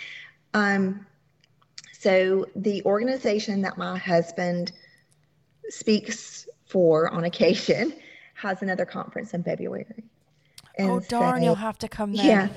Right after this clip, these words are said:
Speaker 2: Yeah.
Speaker 1: So they have invited him to return in February.
Speaker 2: Yay.
Speaker 1: Um, you know, and <sighs> I don't want him to travel alone. <laughs> So,
Speaker 2: <laughs>
Speaker 1: um, I do plan to go back.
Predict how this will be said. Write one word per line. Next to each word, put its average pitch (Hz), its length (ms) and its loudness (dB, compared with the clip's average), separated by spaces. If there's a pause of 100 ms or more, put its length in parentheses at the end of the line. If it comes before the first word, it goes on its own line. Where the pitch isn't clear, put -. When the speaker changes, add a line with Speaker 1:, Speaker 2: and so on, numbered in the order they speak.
Speaker 2:
Yeah. 208 300 -2
Speaker 1:
So 196 200 0
they 208 140 4
have 277 200 -6
invited 254 460 -8
him 180 380 -6
to 214 120 -8
return 202 500 -2
in 233 80 -2
February. 208 840 -2
Speaker 2:
Yay. 453 540 -6
Speaker 1:
Um, 185 500 -4 (140)
you 220 140 6
know, 185 420 2
and 214 140 2 (460)
<sighs> - 520 -20
I - 40 -8
don't 240 120 -2
want 185 60 2
him 175 60 2
to 175 60 -2
travel 165 380 0
alone. 160 460 -2
<laughs> - 40 -20 (280)
So, - 880 2 (360)
Speaker 2:
<laughs> - 400 -12
Speaker 1:
um, 196 360 -4
I 208 140 -4
do 220 240 -4
plan 208 300 -6
to 208 100 -6
go 185 140 0
back. 175 420 -6